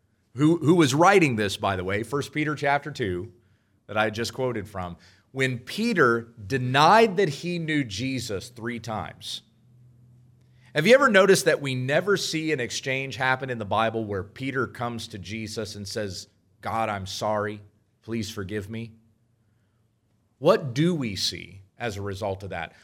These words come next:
When Peter realized what he had done, it says that he went out and wept bitterly. And at the end of the book of John, the last exchange that we have there is between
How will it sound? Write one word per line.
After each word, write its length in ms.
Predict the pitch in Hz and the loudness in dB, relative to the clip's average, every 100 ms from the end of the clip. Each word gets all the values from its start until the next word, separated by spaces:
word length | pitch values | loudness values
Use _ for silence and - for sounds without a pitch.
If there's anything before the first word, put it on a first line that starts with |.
| _ | _
When 220 | 123 120 | -4 -4
Peter 360 | 117 208 220 165 | 0 2 6 6
realized 760 | 135 139 180 214 202 202 190 | 6 6 8 8 8 8 6
what 240 | 151 151 143 | 2 0 0
he 260 | 135 151 | -2 -8
had 280 | 127 127 107 | -4 -6 -4
done, 300 | 123 117 95 | -4 -2 -4
it 140 | 92 98 | -6 -4
says 320 | 131 127 - | 0 0 0
that 140 | 113 | -4
he 160 | 95 113 | -4 -6
went 320 | 95 127 147 | -4 -2 -2
out 300 | - 123 117 - | -2 -2 -2 -6
and 280 | 104 95 95 | -8 -6 0
wept 400 | 113 113 - - _ 98 | 0 -2 -8 -20 _ -10
bitterly. 600 | 92 113 98 78 78 101 _ _ _ _ _ _ _ _ _ _ _ _ | -4 -2 -2 -4 -12 -20 _ _ _ _ _ _ _ _ _ _ _ _
And 160 | - 143 | 0 4
at 160 | 151 147 | 6 4
the 180 | 135 - | -4 -4
end 260 | 156 226 | 0 2
of 140 | 247 180 | 0 2
the 100 | 147 | 0
book 280 | 117 143 151 | 2 0 -2
of 140 | 117 | -6
John, 580 | 95 107 104 90 78 85 _ _ _ _ _ _ _ | -4 -2 -2 -4 -8 -20 _ _ _ _ _ _ _
the 120 | - 107 | -8 2
last 400 | 127 170 214 220 | 6 6 4 0
exchange 520 | 180 - 175 165 151 | -4 -2 0 0 -4
that 140 | 139 | -6
we 140 | 139 131 | -4 -2
have 260 | 135 127 | 0 0
there 200 | 107 101 | -2 -4
is 160 | 98 95 | -4 -8
between 760 | - 101 139 147 92 80 98 | -12 -12 -6 -6 -6 -10 -16